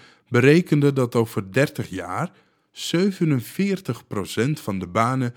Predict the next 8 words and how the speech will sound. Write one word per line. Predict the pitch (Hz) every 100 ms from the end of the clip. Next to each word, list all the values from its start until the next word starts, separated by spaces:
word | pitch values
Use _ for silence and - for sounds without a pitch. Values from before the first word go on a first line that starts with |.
| -
vervangen | _ - 117 165 185 185
zal | - 151
zijn | 135 131 127 131
door | 117 117 113
machines | 110 101 - 165 98 - -
en | 104 98 - _ _
kunstmatige | 135 123 - 127 139 139 123 117
intelligentie. | 104 107 107 101 - 139 104 78